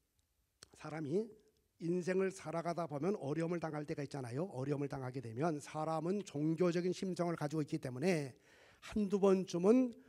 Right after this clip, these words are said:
종교에 대해서 생각할, 종교, 여기 종교교회가 아니라 종교를 한번 가져볼까 생각해요, 종교. 그때 그 사람 마음속에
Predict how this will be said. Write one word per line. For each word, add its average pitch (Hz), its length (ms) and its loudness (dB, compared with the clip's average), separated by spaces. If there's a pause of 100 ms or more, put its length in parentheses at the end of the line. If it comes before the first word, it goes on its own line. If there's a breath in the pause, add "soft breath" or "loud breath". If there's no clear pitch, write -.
(280 loud breath)
종교에 185 880 4
대해서 185 560 2
생각할, 135 340 -6
종교, - 440 -6
여기 151 160 -2
종교교회가 156 580 -2
아니라 165 280 2 (340 loud breath)
종교를 180 640 4
한번 180 280 0
가져볼까 156 720 -2
생각해요, 143 380 -6
종교. - 240 -20 (960)
그때 208 420 0 (920 soft breath)
그 185 140 2
사람 214 420 6
마음속에 208 1400 2